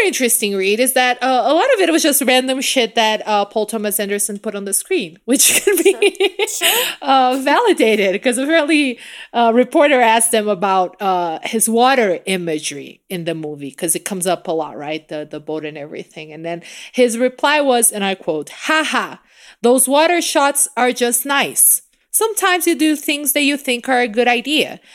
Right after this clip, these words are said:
Speaker 1: Other times, you just hope that some feeling hits, uh, you when you're putting the film together. You have to follow that.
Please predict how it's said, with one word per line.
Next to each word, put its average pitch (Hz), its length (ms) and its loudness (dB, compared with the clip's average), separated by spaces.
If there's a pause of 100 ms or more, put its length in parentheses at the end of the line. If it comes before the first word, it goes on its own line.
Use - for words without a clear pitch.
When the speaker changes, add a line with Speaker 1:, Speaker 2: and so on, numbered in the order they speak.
(120)
Speaker 1:
Other 202 300 0
times, 269 560 -2
you 269 120 0
just 262 280 -2
hope 269 240 0
that 254 160 -2
some 233 240 -2
feeling 240 400 -4
hits, 220 500 -2
uh, 226 360 0
you 240 260 0
when 240 160 2
you're 240 180 0
putting 240 300 -4
the 233 100 -2
film 294 240 -6
together. - 560 -8 (320)
You 247 60 0
have 233 180 0
to 254 100 -2
follow 156 420 -6
that. - 220 -10